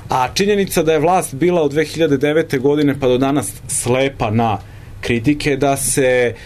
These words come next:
nadala da će se to razrešiti tako nekim ad hoc odlukama, bilo političkim, bilo usled pritiska, a nikako na stručan i načelan način,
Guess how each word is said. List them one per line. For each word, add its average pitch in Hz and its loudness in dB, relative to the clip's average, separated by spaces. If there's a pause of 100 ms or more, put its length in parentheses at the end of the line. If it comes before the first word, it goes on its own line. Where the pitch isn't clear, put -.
(460)
nadala 160 2
da 135 2
će 127 -4
se 127 -2
to 147 2
razrešiti 131 0
tako 113 -2
nekim 113 0
ad 113 0
hoc 117 0 (120)
odlukama, 117 0
bilo 120 4
političkim, 113 -2
bilo 117 4
usled 117 0
pritiska, 117 -2
a 104 0
nikako 135 -2
na 135 0
stručan 151 0
i 123 0
načelan 127 2
način, 143 0